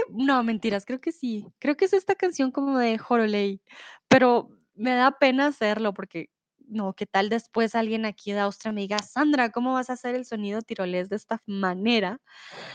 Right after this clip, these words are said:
Am, pero sí, búsquenlo en YouTube, ¿vale? Eh, él no ladra como todos, eh, los otros perritos, sino como el canto tirolés. Chris me pregunta, "Jordan, genau, sí,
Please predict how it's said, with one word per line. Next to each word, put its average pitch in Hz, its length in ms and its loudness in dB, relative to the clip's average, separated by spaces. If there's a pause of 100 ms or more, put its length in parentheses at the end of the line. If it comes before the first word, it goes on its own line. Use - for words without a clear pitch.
(280)
Am, 220 840 4 (880)
pero 247 220 8
sí, 233 160 -4
búsquenlo 311 420 4
en 320 120 6
YouTube, 233 500 2
¿vale? 233 300 2 (300)
Eh, 220 560 -2 (200)
él 254 480 0
no 254 300 2
ladra 294 440 4
como 214 340 -2
todos, 226 600 0 (600)
eh, 196 520 -4
los 214 220 -2
otros 233 260 0
perritos, 330 600 6
sino 208 260 -4
como 185 180 -8
el 180 100 -6
canto 175 300 -6
tirolés. 262 500 2 (300)
Chris 320 200 8
me 359 120 8
pregunta, 302 500 6
"Jordan, 269 380 4 (240)
genau, 262 380 4
sí, 220 360 2